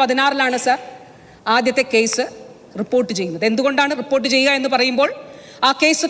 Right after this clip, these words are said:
കണ്ടെത്തുന്നത് രണ്ടായിരത്തി പതിനാറിലാണ് എന്നുള്ളത് കൂടി നമ്മൾ കാണേണ്ടതായിട്ട് ഉണ്ട്, സർ. അതിനുശേഷം ഓരോ വർഷങ്ങളിലായിട്ട് ഒരു കേസ്, രണ്ട് കേസ് എന്നുള്ള നിലയിലൊക്കെ റിപ്പോർട്ട് ചെയ്യാനായിട്ട് തുടങ്ങി, സർ. രണ്ടായിരത്തി ഇരുപത്തിമൂന്നിലെ കോഴിക്കോട് നിപ്പ ഔട്ട്ബ്രേക്കിനെ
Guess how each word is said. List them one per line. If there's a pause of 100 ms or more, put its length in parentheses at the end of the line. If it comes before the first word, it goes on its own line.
(140)
കണ്ടെത്തുന്നത്
രണ്ടായിരത്തി
പതിനാറിലാണ് (240)
എന്നുള്ളത്
കൂടി (240)
നമ്മൾ
കാണേണ്ടതായിട്ട് (120)
ഉണ്ട്, (100)
സർ. (680)
അതിനുശേഷം (340)
ഓരോ (220)
വർഷങ്ങളിലായിട്ട് (160)
ഒരു
കേസ്, (100)
രണ്ട്
കേസ്
എന്നുള്ള
നിലയിലൊക്കെ
റിപ്പോർട്ട്
ചെയ്യാനായിട്ട്
തുടങ്ങി, (640)
സർ.
രണ്ടായിരത്തി
ഇരുപത്തിമൂന്നിലെ (100)
കോഴിക്കോട് (560)
നിപ്പ (340)
ഔട്ട്ബ്രേക്കിനെ